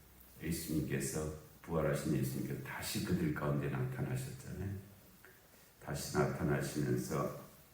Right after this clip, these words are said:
도마에게 "네 손가락을 이리 내밀어 내 손을 보고 네 손을 내밀어 내 옆구리에 넣어보라.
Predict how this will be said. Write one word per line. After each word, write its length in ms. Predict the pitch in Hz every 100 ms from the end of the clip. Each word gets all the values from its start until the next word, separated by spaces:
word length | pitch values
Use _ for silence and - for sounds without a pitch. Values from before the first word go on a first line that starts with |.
| - - -
도마에게 1000 | 76 76 73 69 67 80 90 90 - - - - - - - -
"네 400 | - - 90 92
손가락을 1300 | 90 - 120 - 80 90 92 90 92 82 76 - -
이리 300 | - 98 95
내밀어 680 | 90 80 78 78 80 78 76
내 160 | - 78
손을 440 | 73 69 82 80
보고 640 | - 71 87 95 101 - -
네 220 | 82 82
손을 420 | 82 - 104 98 85
내밀어 420 | 78 82 85 85
내 440 | 71 80 80 -
옆구리에 680 | 87 82 - 95 90 87 80
넣어보라. 960 | 76 85 95 104 90 82 73 69 -